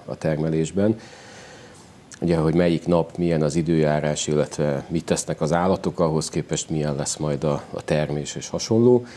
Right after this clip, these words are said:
Ö, ezek mind megfigyelésen alapulnak. Ezek tulajdonképpen adatok megfigyelésén alapultak, és ugye az emberi agy, az emberek gondolkodása és az egymásnak átadott, ö, információkból jöttek létre.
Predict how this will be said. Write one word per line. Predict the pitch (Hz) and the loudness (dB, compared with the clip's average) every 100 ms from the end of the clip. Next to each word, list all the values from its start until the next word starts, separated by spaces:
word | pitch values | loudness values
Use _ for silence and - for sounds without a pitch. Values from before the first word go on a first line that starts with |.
| - - - - - - - | -18 -18 -20 -20 -14 -12 -2
Ö, | 101 92 90 90 87 - | 2 4 4 4 2 -2
ezek | - 104 101 | 0 0 6
mind | 120 | 6
megfigyelésen | 101 98 95 85 80 78 - | 6 4 2 2 2 0 0
alapulnak. | 76 69 - 50 50 - - - - - | 0 0 -4 -4 -4 -6 -8 -10 -12 -8
Ezek | - 95 101 - - | 0 2 2 0 -2
tulajdonképpen | - 120 107 98 - 90 | 4 6 4 2 2 2
adatok | 104 95 87 - 71 - - | 4 4 2 -2 -6 -6 -10
megfigyelésén | 78 78 - 78 73 71 - - | -6 -6 -4 0 0 0 -4 -4
alapultak, | 73 95 - 117 117 131 131 - - - - - | -2 0 4 4 6 4 2 -14 -20 -20 -20 -4
és | 85 92 - - - - - | 2 2 2 -6 -20 -10 0
ugye | 98 | 4
az | 95 | 4
emberi | 98 104 98 87 85 80 - | 4 4 4 4 2 0 0
agy, | 85 85 80 - - | 4 4 2 -2 -4
az | 82 | 0
emberek | 87 87 80 | 2 4 2
gondolkodása | 80 92 90 82 90 78 73 - | 4 4 4 2 2 0 0 0
és | 78 73 | 0 0
az | 82 | 0
egymásnak | 82 82 82 - 78 82 | 0 0 0 -2 -4 -2
átadott, | 80 - 76 71 - - | 0 -2 -2 -4 -4 -4
ö, | - - | -2 -2
információkból | 87 87 - 76 76 - 80 78 71 73 | -2 -2 0 0 -2 -2 0 0 0 0
jöttek | 80 76 - 69 | 0 0 -4 -6
létre. | 69 - - - | -6 -6 -8 -12